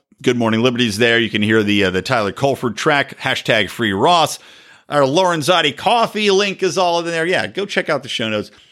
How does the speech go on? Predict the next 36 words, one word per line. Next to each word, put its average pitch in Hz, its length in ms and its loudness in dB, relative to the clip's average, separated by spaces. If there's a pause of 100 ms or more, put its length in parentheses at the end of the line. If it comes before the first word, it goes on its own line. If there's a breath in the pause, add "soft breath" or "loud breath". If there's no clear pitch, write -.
(140 soft breath)
And 214 80 -2
while 285 160 4
you're 262 140 0
at 262 100 4
it, 240 80 0
check 220 220 0
out 220 180 2
the 220 60 0
new 220 120 0
website. 220 420 -2 (140)
We 117 120 -4
recently 156 440 -2
redid 123 320 0
it. 123 160 0
It's 123 160 -10
a 120 40 -8
thing 147 240 -6
of 110 80 -6
beauty. 107 480 -2 (240)
And 170 680 0 (540)
you 135 140 -6
could 135 120 -2
go 143 120 4
to 135 40 4
the 123 80 4
Lions 117 400 2
of 101 100 -4
Liberty 98 320 2
store, 87 680 -2
get - 140 -6
yourself 113 380 -2
a 98 40 -2
Taxation 120 720 -2
is 101 220 -4
Death 139 320 -2
shirt, 151 480 0